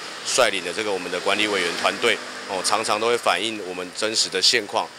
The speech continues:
把我们的一些遇到的一些问题或是需要改善的方向给我们的产发处也给我。那我想我们会特别争取相关的预算。那今年呢，非常感谢产发处的特别编列了八百四十万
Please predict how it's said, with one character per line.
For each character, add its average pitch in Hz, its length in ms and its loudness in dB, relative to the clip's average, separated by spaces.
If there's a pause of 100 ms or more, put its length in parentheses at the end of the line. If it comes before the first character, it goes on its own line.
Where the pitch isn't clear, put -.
(140)
把 107 100 2
我 107 60 2
们 90 120 -4
的 92 60 -4
一 101 80 0
些 107 200 2
遇 107 100 -4
到 107 140 2
的 98 100 0
一 101 60 -2
些 113 120 0
问 123 240 2
题 85 220 -4 (240)
或 113 80 -2
是 117 100 -2
需 117 160 2
要 113 120 4
改 82 160 0
善 104 180 0
的 95 80 -2
方 98 200 -2
向 98 200 2 (260)
给 87 140 2
我 87 80 0
们 85 140 -6
的 85 60 -2
产 85 200 -2
发 104 180 4
处 104 200 -4
也 85 100 -2
给 90 140 0
我。 92 200 -4 (240)
那 120 100 0
我 107 120 2
想 101 160 4
我 90 60 0
们 87 140 -6
会 110 120 2
特 120 120 0
别 101 140 0
争 110 220 2
取 101 120 -2
相 104 200 2
关 104 120 -2
的 98 60 -2
预 104 140 -2
算。 98 220 2 (280)
那 123 100 0
今 135 280 2
年 98 220 2
呢， 92 200 -4 (200)
非 117 60 0
常 110 120 2
感 98 160 0
谢 107 140 -2
产 90 160 -4
发 95 180 0
处 107 120 -6
的 101 100 -4
特 107 140 -4
别 95 140 -2
编 104 240 0
列 107 120 2
了 92 100 -4
八 101 200 2
百 85 160 -2
四 - 200 2
十 95 180 0
万 98 180 0